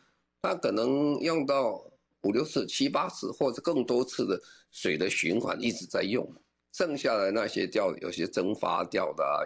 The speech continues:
有些这个，呃，几种方式没有啊，大部分呢，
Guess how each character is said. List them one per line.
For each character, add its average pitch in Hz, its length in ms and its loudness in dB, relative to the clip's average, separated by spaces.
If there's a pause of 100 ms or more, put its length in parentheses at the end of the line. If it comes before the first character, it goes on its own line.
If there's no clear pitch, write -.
有 64 100 -20
些 - 380 -10 (600)
这 - 100 -2
个， 76 520 -2
呃， 65 500 -4
几 - 240 -4
种 69 280 -2 (640)
方 98 220 0
式 90 140 0
没 78 160 0
有 90 160 0
啊， - 320 -4
大 123 180 0
部 - 160 -2
分 95 100 0
呢， 78 80 -4